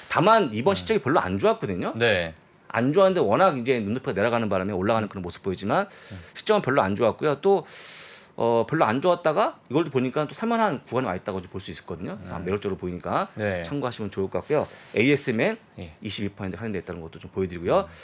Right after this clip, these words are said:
Speaker 1: 드디어 이제 시가총액 상위 종목을 볼 건데
Speaker 2: 예.
Speaker 1: 혹시 어떤 게 많이 빠졌을 것 같습니까? 두 분요?
Speaker 2: 아, 저는 메타 플랫폼스는 무조건 있다고 봅니다.
Speaker 1: <laughs> 아, 이게 있겠죠.
Speaker 2: 예,
Speaker 1: 웬만하면
Speaker 2: 예.
Speaker 1: 다 있으니까.
Speaker 2: 네.
Speaker 1: 어떤 게 가장 크게 할인돼 있을까요?
Speaker 2: 아, 가장 크게 할인돼 있는 거?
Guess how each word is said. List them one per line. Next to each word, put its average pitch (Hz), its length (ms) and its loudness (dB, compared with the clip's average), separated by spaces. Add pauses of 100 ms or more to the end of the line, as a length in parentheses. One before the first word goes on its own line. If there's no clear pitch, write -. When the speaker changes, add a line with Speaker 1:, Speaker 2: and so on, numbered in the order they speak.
(240)
Speaker 1:
드디어 156 280 4
이제 139 140 0
시가총액 190 520 0
상위 233 200 0
종목을 190 200 0
볼 101 120 -6
건데 117 300 0
Speaker 2:
예. 95 300 2 (240)
Speaker 1:
혹시 208 180 2
어떤 247 260 4
게 240 120 6
많이 123 240 2
빠졌을 113 320 0
것 95 100 -4
같습니까? 92 400 -6 (220)
두 113 60 -2
분요? 117 40 0
Speaker 2:
아, 123 540 2
저는 120 320 -4
메타 139 240 2
플랫폼스는 123 520 -6
무조건 143 280 0
있다고 104 260 0
봅니다. - 440 0
Speaker 1:
<laughs> - 80 -20 (140)
아, 208 60 0
이게 202 200 -2
있겠죠. 110 540 0
Speaker 2:
예, 113 60 4
Speaker 1:
웬만하면 151 220 6
Speaker 2:
예. 98 40 -2
Speaker 1:
다 98 60 -2
있으니까. 95 380 -4
Speaker 2:
네. 92 360 0
Speaker 1:
어떤 233 260 -2
게 208 40 2
가장 135 260 -4
크게 151 420 -2 (460)
할인돼 165 260 -6
있을까요? 110 280 -6
Speaker 2:
아, 170 60 -8 (260)
가장 117 360 -6
크게 170 200 -4
할인돼 131 320 -2
있는 92 180 -8
거? 113 220 -4